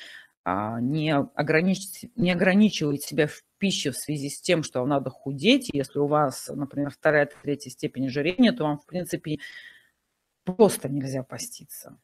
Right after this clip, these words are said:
потому что больным поститься нельзя, а ожирение — это болезнь. Если у вас пять-семь килограмм лишнего веса, и вы считаете, что, э, постом вы похудеете, щас, к сожалению, это такая мода,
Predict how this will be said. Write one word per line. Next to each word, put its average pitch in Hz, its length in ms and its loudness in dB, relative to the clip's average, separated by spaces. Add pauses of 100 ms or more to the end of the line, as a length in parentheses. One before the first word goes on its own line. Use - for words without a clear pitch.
(140)
потому 180 420 0
что - 420 -2
больным 208 460 8
поститься - 600 -6
нельзя, 156 680 -4 (360)
а 196 160 0
ожирение — 190 680 4
это 180 160 -6
болезнь. 143 580 -2 (760)
Если 233 340 8
у 220 40 8
вас 226 220 6
пять-семь 196 640 2
килограмм 185 420 2
лишнего 175 380 -2
веса, 185 360 0
и - 40 0
вы 156 60 -2
считаете, 156 540 2
что, 147 300 -4 (300)
э, 110 240 -4 (580)
постом 196 680 6
вы 180 140 0
похудеете, 254 720 2
щас, - 220 -2
к - 60 -16
сожалению, 170 560 0
это 147 120 -12
такая - 420 -4
мода, 170 440 2